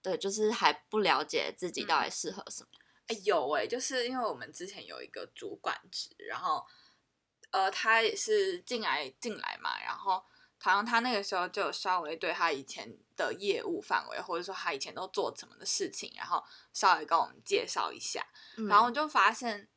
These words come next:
Speaker 2: 就是虽然说他好像经历很丰富，可是其实认真看的话，很多，呃，公-，公司，很多工作他可能只做了，呃，一年啊，一年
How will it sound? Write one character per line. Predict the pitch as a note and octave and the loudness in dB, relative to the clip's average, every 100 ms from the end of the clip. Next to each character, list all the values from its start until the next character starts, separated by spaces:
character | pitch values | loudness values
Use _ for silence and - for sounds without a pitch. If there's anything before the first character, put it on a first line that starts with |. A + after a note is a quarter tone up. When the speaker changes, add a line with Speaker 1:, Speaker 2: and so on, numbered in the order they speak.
| - | 0
Speaker 2:
就 | G#3+ | 2
是 | G#3+ | 2
虽 | A3 C#4+ | 2 2
然 | A3+ G3 | 2 2
说 | G#3 G3+ G3 | 0 0 0
他 | G3+ | -2
好 | F#3+ | -4
像 | B2+ C#3+ | -4 -4
经 | - E3 E3+ | -10 -10 -8
历 | E3 | -6
很 | G3 - | -8 -12
丰 | - E3+ - G3+ | -6 -4 -4 -12
富， | - C3+ | -10 -10
可 | - F#3 | -8 -8
是 | |
其 | G3+ F#3 | -6 -8
实 | F3 E3+ - - _ _ _ | -10 -14 -18 -20 _ _ _
认 | B3 B3 | 0 2
真 | A3 A3 G#3+ | 2 0 -2
看 | A#3 G#3+ | -4 -4
的 | E3+ | -4
话， | F#3 F#3+ | 0 0
很 | F3+ E3+ B2+ | -2 -6 -10
多， | B2 F#3+ G3 G3 - _ _ _ _ _ _ _ | -4 0 0 0 -4 _ _ _ _ _ _ _
呃， | F3 E3 F3+ | -2 -2 0
公-， | G#3+ G3 G3+ A3 _ - - | 2 2 0 -14 _ -20 -6
公 | G#3+ G3+ A3 | -4 -2 -4
司， | A#3 - F#3+ G3 | -6 -4 -2 -4
很 | F#3 | -4
多 | E3 F#3 | -6 -2
工 | F#3 F3 G3+ | -2 -2 -4
作 | G#3+ F#3 | 2 4
他 | - F#3 | 4 0
可 | G3 | 0
能 | G#2 A#2+ | -8 -8
只 | - G#2+ - | -8 -8 -2
做 | G3+ C#3+ | 0 0
了， | F#2+ E2+ - _ _ _ _ - | 0 -4 -6 _ _ _ _ -6
呃， | - - | -6 -4
一 | A#3 | -4
年 | G#3+ D3+ E2 - | -4 -4 -6 -6
啊， | - | -8
一 | - F#3+ | -8 -12
年 | C#3+ F2 | -12 -12